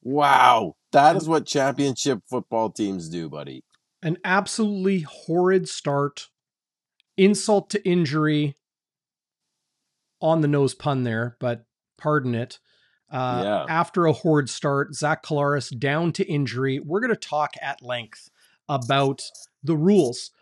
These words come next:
Speaker 2: about, uh, the hit Kony Ealy laid late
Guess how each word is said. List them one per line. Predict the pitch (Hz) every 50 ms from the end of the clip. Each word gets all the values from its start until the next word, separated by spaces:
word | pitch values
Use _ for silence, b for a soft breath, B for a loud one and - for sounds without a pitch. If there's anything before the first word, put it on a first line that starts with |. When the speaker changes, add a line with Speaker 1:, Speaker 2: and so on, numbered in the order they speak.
| _ _ -
Speaker 2:
about, | 147 127 117 156 156 160 160 160 160 - - - _ _ _ _ _ _ _
uh, | - 147 147 143 139 139 139 139 135 135 135 139 - - _ -
the | 226 139 123 151 151
hit | 127 127 165 180 - - - - - - _
Kony | - - 180 175 175 180 185
Ealy | 190 175 175 156 160 160 160 160 147 - _ _ _ - - - 175
laid | 147 147 156 165 165 156 147 139 135 143 - _ _ _ _ _ _ -
late | 123 131 160 185 165 147 143 - - -